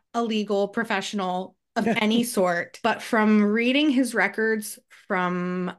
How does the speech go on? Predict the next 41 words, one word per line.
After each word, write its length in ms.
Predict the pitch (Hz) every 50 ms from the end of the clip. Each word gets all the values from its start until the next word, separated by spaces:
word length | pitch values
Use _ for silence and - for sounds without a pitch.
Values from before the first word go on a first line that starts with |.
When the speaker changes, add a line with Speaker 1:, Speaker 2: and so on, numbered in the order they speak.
| _
Speaker 1:
my 400 | - 202 190 190 185 180 180 190
ignorant 600 | 208 208 - 202 196 202 214 226 233 240 240 240 -
position, 600 | - 262 - 254 247 - - 311 330 349 370 370 -
it 160 | 233 226 -
seems 400 | - - 262 262 294 302 294 -
like 160 | 262 247 247
he 160 | - 254 240
has 240 | 190 220 220 214 -
not 260 | 214 202 202 202 -
even 260 | 208 196 196 196 196
been 200 | 180 180 180 180
arraigned. 720 | - 190 175 165 165 165 165 - - - - - - - - -
So 280 | - - 269 240 240 247
I 140 | 226 233
Speaker 2:
Hmm. 60 | 262 311
Speaker 1:
don't 160 | 339 330 269
know 120 | 294 285 285
if 100 | 269 -
the 80 | 269 247
charges 480 | - - 240 233 226 220 233 233 214
need 160 | 226 220 220
to 80 | 190 202
be 120 | 208 196
finalized 920 | 202 - - - 185 170 175 185 202 214 226 226 233 240 240 254 247 247 -
before 380 | 220 208 - - 190 180 196
he 100 | 196 185
can 160 | - 214 208 208
be. 160 | 214 208 196
What 160 | 240 254 254
I'm 180 | 247 233 262 294
imagining 560 | 302 311 311 294 302 262 302 302 302 302 277
is 160 | 240 240 208
that 220 | 202 226 220 220 220
they're 180 | - 214 214
trying 440 | 214 214 - - 185 185 190 196 208
to 80 | 208 208
potentially 480 | 208 202 - 185 190 - - 190 185
change 580 | - - - - - 175 175 175 175 175 180 -
his 380 | - 185 180 180 180 180 - -
Speaker 2:
<laughs> 20 |
Speaker 1:
charges. 800 | - - 190 180 185 185 185 269 311 349 381 381 392 - - -